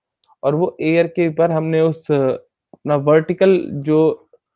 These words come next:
बेलन की तरह एक हमने शीशे का वो बनाया है, उस पे हमने graphical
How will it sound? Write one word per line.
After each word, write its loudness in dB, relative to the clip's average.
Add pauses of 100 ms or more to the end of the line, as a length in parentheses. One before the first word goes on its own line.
(140)
बेलन 2
की -4
तरह 0
एक 0
हमने -4
शीशे -6
का -2
वो 2
बनाया -4
है, -2
उस -4
पे -6
हमने -6 (380)
graphical 0